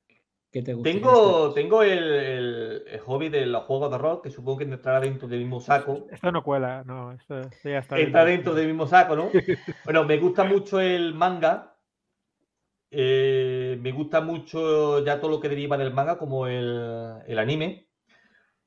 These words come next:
Speaker 2: Eh, antiguamente leía más, ahora leo, leo menos, pero me, me gustaba bastante. Y, y pocos vicios más tengo. Me gusta coger mi bici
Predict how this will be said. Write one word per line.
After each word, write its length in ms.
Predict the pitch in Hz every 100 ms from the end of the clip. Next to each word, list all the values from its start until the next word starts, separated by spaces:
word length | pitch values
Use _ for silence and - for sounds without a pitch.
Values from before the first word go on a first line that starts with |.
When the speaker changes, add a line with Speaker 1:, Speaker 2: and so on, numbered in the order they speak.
| _
Speaker 2:
Eh, 1300 | 151 147 143 139 139 135 135 131 127 123 123 - - - -
antiguamente 640 | 135 127 156 180 175 165 160
leía 220 | 156 147
más, 340 | 180 190 - _ _ _ _ _ _ -
ahora 220 | 131 143
leo, 380 | 143 143 143 143
leo 220 | 139 139
menos, 280 | 135 170 202
pero 200 | 143 123
me, 160 | 120 120
me 300 | 127 123 120
gustaba 320 | 120 123 131
bastante. 600 | 139 135 156 151 214 - _ _ _ _ _ -
Y, 1600 | 156 147 143 139 139 135 131 131 127 123 120 117 113 117 -
y 40 | 123
pocos 320 | - 202 202
vicios 720 | 175 143 156 143 135 127 123
más 180 | 117 110
tengo. 460 | 165 240 147 120 113
Me 140 | 117
gusta 960 | 123 131 160 156 151 151 147 147 147 143
coger 240 | 139 147
mi 120 | 151 151
bici 460 | 175 196 247 -